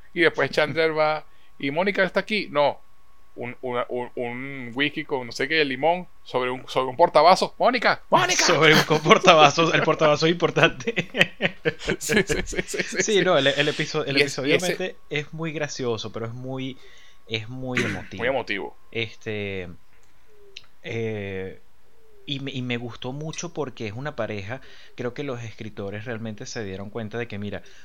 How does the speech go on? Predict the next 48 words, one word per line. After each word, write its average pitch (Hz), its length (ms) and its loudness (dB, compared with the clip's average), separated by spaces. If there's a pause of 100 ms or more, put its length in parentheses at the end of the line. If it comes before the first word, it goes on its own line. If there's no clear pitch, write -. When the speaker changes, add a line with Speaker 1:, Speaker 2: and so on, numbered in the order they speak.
(200)
Speaker 2:
con 113 240 -4
ellos 113 520 -6 (340)
no 127 280 -8
podemos 120 400 -4
hacer 104 260 -6
lo 113 160 -6
mismo 113 320 -8
que 120 160 -8
con, 92 400 -8 (180)
que 95 440 -6
con 87 760 -12
Ross 98 240 -6
y 104 40 -10
con 95 180 -8
Rachel. 92 340 -6 (460)
Incluso 101 560 -8
cuando 107 320 -4
Speaker 1:
Sí. 104 80 -2
Speaker 2:
llegan 98 420 -4
al 113 160 -6
final, 101 720 -8
eh, 101 460 -8
que 98 280 -6
Joey 95 280 -4
le 107 160 -6
dice, 92 260 -10
"Mira, 101 240 -6
no, 92 300 -6
ellos 87 320 -8
se 113 100 -10
fueron, 92 440 -10
o 95 60 -10
sea, 98 140 -6
Mónica 92 320 -8
se 104 140 -8
fue, 110 200 -8
no 117 120 -8
me 95 140 -10
quiso - 220 -12
escuchar", 110 520 -6 (360)
y 113 140 -6
uno 104 260 -6
como 143 220 -8
la 107 80 -6
audiencia 95 460 -8
está 117 240 -10
como, 135 260 -12
"Coño, 104 340 -8